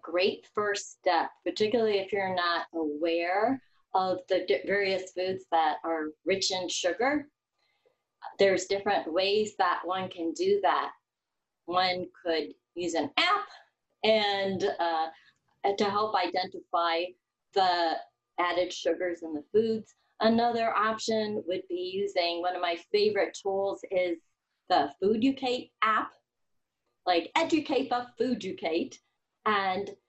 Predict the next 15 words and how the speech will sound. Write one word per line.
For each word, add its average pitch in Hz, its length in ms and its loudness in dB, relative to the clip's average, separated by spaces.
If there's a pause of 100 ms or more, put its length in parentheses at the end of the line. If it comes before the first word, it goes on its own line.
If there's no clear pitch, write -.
(160)
this 320 200 4 (260)
identifies 190 1120 -2 (420)
the 160 360 2 (220)
quality 220 800 2
of 185 160 -4
a 170 220 -6
food 196 220 0
item 208 320 0
in 180 100 -2
a 175 100 -6
particular 175 640 -6 (140)
category. 220 720 0
So 170 340 -2
say 170 200 -4
you 156 160 -6